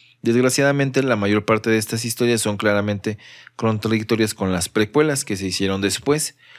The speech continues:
lo que hace que su futuro sea incierto, especialmente después de la aparición de cómics que extienden la continuidad de las precuelas.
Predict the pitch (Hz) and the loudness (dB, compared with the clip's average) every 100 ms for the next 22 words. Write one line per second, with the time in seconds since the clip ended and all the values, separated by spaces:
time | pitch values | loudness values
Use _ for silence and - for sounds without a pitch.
0 | - 117 107 104 113 110 113 110 123 117 | -10 -4 -2 -2 -2 -2 -2 -2 -2 0
1 | 113 107 101 98 92 135 139 131 - 98 | 2 2 0 -2 0 0 0 -2 -6 -6
2 | - 101 107 104 104 110 98 - 104 110 | -4 0 0 0 -2 0 0 0 0 0
3 | 104 107 101 104 104 101 110 110 110 - | 0 0 -2 -2 -4 -2 -2 -2 -4 -6
4 | 95 101 98 104 101 90 - - 98 101 | -6 -4 -4 -2 0 -2 -4 -6 -6 -4
5 | 98 92 87 92 85 113 160 165 139 | -4 -2 0 -2 -2 -2 0 0 0